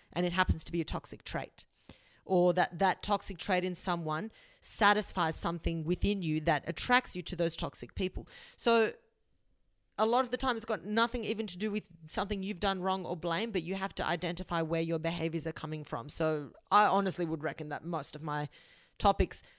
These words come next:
do cover something around that. And it can't, it, pretty much all my podcasts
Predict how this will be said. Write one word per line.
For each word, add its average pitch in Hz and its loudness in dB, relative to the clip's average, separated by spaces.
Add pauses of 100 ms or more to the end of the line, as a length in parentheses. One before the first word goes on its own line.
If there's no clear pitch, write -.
(160)
do 185 6
cover 180 2
something 175 0 (640)
around 175 6
that. 156 4
And 170 2
it 165 0
can't, 170 0
it, 175 0 (420)
pretty 285 12
much 262 2
all 202 8
my 180 8
podcasts 165 4